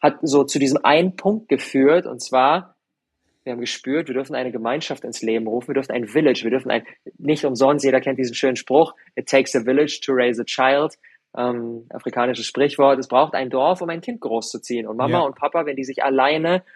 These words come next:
Speaker 1: so auf das Kind fokussieren, dann bleiben sie auf der Strecke und gleichzeitig irgendwie ist es auch ab einem gewissen Alter irgendwie uncool, die ganze Zeit mit Mama und Papa zu sein. Du willst Gleichaltrige haben und du willst sie nebenan haben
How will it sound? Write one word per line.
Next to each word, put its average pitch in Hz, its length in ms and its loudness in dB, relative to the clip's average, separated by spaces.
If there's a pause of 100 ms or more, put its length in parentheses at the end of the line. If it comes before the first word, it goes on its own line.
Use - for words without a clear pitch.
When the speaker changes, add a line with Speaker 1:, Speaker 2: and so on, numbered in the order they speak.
(120)
Speaker 1:
so 143 160 -2
auf 135 160 2
das - 160 -10
Kind 190 220 -2
fokussieren, 180 560 0
dann 151 100 -2
bleiben 151 220 0
sie 190 160 0
auf - 160 0
der 135 80 0
Strecke 123 500 -2
und 151 220 -6
gleichzeitig 156 520 0 (280)
irgendwie 151 420 0
ist - 240 -4
es 147 140 -8
auch 147 240 2
ab - 120 -2
einem 147 120 -6
gewissen 147 260 -6
Alter 147 220 0
irgendwie 147 240 2
uncool, 156 360 -2
die 139 80 0
ganze 147 180 -2
Zeit 156 80 -4
mit 143 100 -8
Mama 156 120 0
und 156 80 -6
Papa 202 200 -2
zu 135 100 -8
sein. 127 160 -2
Du 127 60 -4
willst 160 160 -4
Gleichaltrige 127 600 0
haben 127 160 2
und 131 60 -2
du 131 80 -2
willst 165 140 0
sie 180 80 -8
nebenan 175 420 0
haben 123 300 4